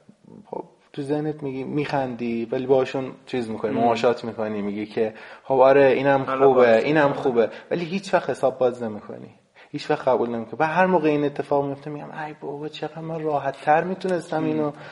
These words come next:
Speaker 1: هندل بکنم." و کافی بود که مثلاً چهار تا تجربه بیشتر می‌کردم. بعد می‌مدم از تجربه هام صحبت می‌کردم، به جای اینکه از آینده صحبت
Speaker 2: مم.
Speaker 1: بکنم.
Speaker 2: از
Speaker 1: از چی؟
Speaker 2: خواهد شد، می‌گم "آقا، کردم، شد دیگه این."
Speaker 1: آره، یه چنین اتفاقی
Speaker 2: مم.
Speaker 1: افتاده. پس اون خواستنه،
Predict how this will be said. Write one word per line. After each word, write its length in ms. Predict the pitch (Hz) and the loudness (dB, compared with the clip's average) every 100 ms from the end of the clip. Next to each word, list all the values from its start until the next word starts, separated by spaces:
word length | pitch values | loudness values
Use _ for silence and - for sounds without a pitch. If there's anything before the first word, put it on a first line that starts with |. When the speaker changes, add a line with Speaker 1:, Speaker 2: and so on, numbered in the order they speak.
| - | -8
Speaker 1:
هندل 400 | 135 139 131 135 | -2 0 0 0
بکنم." 520 | 127 123 131 123 123 123 | 0 -4 -2 -4 -4 -4
و 100 | 120 | -4
کافی 340 | - 131 156 | 0 2 2
بود 140 | 160 | 0
که 100 | 160 | -2
مثلاً 260 | 147 - 143 | -4 -2 -4
چهار 360 | - 147 143 147 | 0 2 2 2
تا 220 | 156 147 - - - - | -2 -6 -12 -20 -20 -4
تجربه 440 | 135 127 127 139 | 0 0 2 2
بیشتر 340 | 156 147 147 170 | 2 0 -2 -2
می‌کردم. 560 | 175 170 156 151 143 | -4 -2 -2 -2 -2
بعد 140 | 147 160 | -2 -2
می‌مدم 260 | 180 180 | -2 0
از 80 | 160 | 0
تجربه 460 | - 139 135 135 135 | 2 0 2 0 2
هام 180 | 156 156 | 0 0
صحبت 340 | 135 120 113 | 2 2 2
می‌کردم، 320 | 113 120 117 | -2 -2 -2
به 100 | 120 | -2
جای 100 | 120 | -4
اینکه 320 | 120 123 123 - | -6 -2 -2 -2
از 220 | 127 120 - - _ - _ - | -6 -6 -14 -20 _ -20 _ 2
آینده 460 | 135 127 127 117 | 4 4 2 0
صحبت 380 | 113 120 110 104 | 0 2 2 2
Speaker 2:
مم. 220 | - 107 | 0 -2
Speaker 1:
بکنم. 340 | 113 104 98 92 | 0 -4 -4 -4
Speaker 2:
از 140 | 117 120 | -4 0
Speaker 1:
از 60 | |
چی؟ 60 | 127 | 2
Speaker 2:
خواهد 340 | 123 131 123 | 4 2 0
شد، 380 | - - 165 180 | -4 2 2 2
می‌گم 200 | 180 185 | -2 -4
"آقا، 200 | 185 160 | -4 -4
کردم، 520 | 143 - 175 165 127 131 | -6 -4 -2 0 0 -2
شد 360 | - 160 117 | -2 -2 -2
دیگه 160 | 107 113 | -10 -8
این." 180 | 110 107 | -6 2
Speaker 1:
آره، 600 | 135 131 127 113 104 117 | 4 6 6 6 6 2
یه 60 | 143 | -4
چنین 280 | - 139 127 | -4 -4 -2
اتفاقی 580 | 120 117 123 117 110 110 | -2 -2 0 2 2 0
Speaker 2:
مم. 100 | 113 | -2
Speaker 1:
افتاده. 260 | 107 104 - - - - _ | -4 -6 -10 -20 -20 -20 _
پس 240 | 131 127 156 | -6 -4 -2
اون 240 | 147 139 - | -2 -4 -6
خواستنه، 960 | - 120 - 120 120 120 127 143 165 | -4 -4 -2 -4 -4 -6 -6 -8 -10